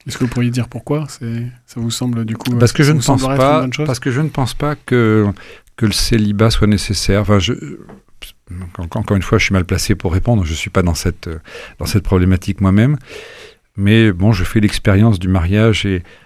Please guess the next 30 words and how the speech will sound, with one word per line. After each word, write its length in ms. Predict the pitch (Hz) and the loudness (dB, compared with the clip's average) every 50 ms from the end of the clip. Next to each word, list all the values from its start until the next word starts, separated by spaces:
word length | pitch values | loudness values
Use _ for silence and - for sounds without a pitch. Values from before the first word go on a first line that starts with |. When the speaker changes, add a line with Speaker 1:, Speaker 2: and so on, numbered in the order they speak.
| _ _ - | _ _ -10
Speaker 2:
et 80 | 95 82 | -8 -6
je 100 | 90 90 | -6 0
connais 240 | - 101 101 104 | 2 4 4 6
la 80 | 95 87 | 4 4
force, 440 | - - - 110 - - - - 101 | 2 0 0 -2 -2 -2 -8 -10 -8
euh, 240 | 90 87 92 98 107 113 120 _ _ _ - | -8 -8 -8 -10 -10 -12 -14 _ _ _ -6
la 60 | 92 | -6
force 260 | - - - 98 95 | -4 -2 0 -2 0
du 100 | 87 90 | 0 0
ma-, 160 | 92 92 98 92 | 0 0 0 0
des 140 | 90 92 | 0 0
liens 180 | 90 98 104 101 | 2 2 2 2
du 100 | 92 92 | 2 2
mariage 560 | 95 92 87 95 95 104 113 127 135 117 - - | 0 0 0 0 0 0 0 0 -2 -4 -6 -4
et 60 | - 90 | 0 2
l'énergie 420 | 98 101 104 104 101 98 110 113 | 4 6 6 6 6 4 2 0
que 60 | - | 0
ça 100 | - 101 | 0 0
m'a 120 | 92 98 98 | 0 0 0
donnée. 360 | 98 98 101 107 120 143 151 - _ - - - - - - _ | 0 0 0 0 0 0 -4 -8 _ -20 -20 -18 -18 -18 -20 _
Je 80 | - - | -4 0
vais 60 | 101 | 2
vous 40 | 110 | 4
donner 200 | 117 123 117 123 | 4 4 4 2
une 120 | 117 107 | 2 4
anecdote. 580 | 104 95 90 87 82 80 78 80 87 - - _ _ _ _ _ _ _ - | 2 2 2 0 -4 -4 -8 -10 -10 -14 -18 _ _ _ _ _ _ _ -4
J'ai 100 | 98 90 | 0 2
rencontré 460 | 95 98 92 107 101 87 - - 104 | 2 2 2 0 -2 -2 2 2 2
Neil 160 | 101 101 98 92 | 4 4 4 2
Armstrong 500 | 90 87 - - - 92 87 87 87 | 0 0 -4 -6 -6 -6 -6 -4 -6